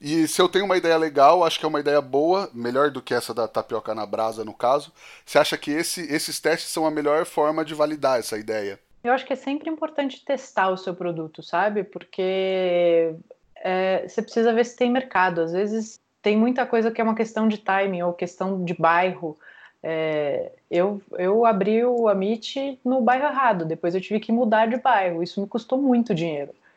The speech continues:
Speaker 2: Então, esses, esses testes, avaliar certinho, né, se eu sou,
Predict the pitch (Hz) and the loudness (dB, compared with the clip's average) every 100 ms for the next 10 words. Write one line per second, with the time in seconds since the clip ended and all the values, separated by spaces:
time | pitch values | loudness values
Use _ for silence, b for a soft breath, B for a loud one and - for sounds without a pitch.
0 | b b - 165 - 175 202 226 220 226 | b b -12 -6 2 4 4 2 0 -2
1 | - - - - - - 180 - 185 - | -14 -14 -12 -12 -8 -2 -2 0 -4 -4
2 | - 175 180 - 170 185 196 - 165 160 | -6 -4 -4 0 4 4 2 -2 -4 -6
3 | - - 165 170 180 165 170 202 202 196 | -10 -4 0 2 4 6 6 4 2 0
4 | 185 175 - 180 180 202 190 170 165 185 | -6 -6 -8 -6 -4 0 0 0 -2 -4
5 | 185 180 - 180 | -4 -6 -6 -8